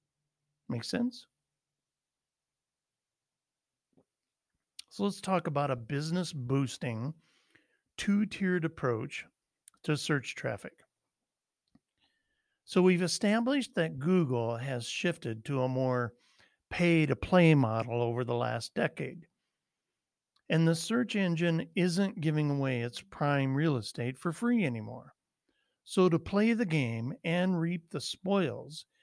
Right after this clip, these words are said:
you have to adopt a two-tiered approach. One, create well-optimized content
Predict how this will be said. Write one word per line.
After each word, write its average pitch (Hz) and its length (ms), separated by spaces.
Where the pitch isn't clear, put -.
you 180 160
have 180 420
to 208 180
adopt 131 840
a 147 60
two-tiered 135 920
approach. - 680
One, 151 400
create 196 460
well-optimized 160 1700
content 123 680